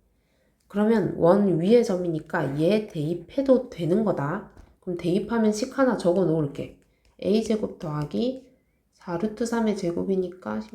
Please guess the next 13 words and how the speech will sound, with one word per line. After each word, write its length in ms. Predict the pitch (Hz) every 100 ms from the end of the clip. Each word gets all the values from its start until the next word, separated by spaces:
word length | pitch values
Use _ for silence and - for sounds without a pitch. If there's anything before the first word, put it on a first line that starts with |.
| 208 208 196
사십팔은 1000 | - 175 190 202 - 202 240 277 302 -
R 220 | 185 185
제곱. 500 | 180 147 170 - - _ _ _ _ _ _ - _ _ _ _ _
이거 180 | 208 208
일단 260 | 190 170 180
힌트식. 640 | 226 208 165 160 - - _ _ _
그 100 | -
다음에 560 | 180 170 170 190 135 - _ _ -
여기서의 840 | 175 196 - 247 247 214 226 254 247
접선의 960 | - 156 - - - 226 233 220 208
방정식이 1300 | - 143 147 170 175 175 - 240 226 240 220 - - _ _ -
나와 320 | 151 147 175
있어. 380 | 180 - - 123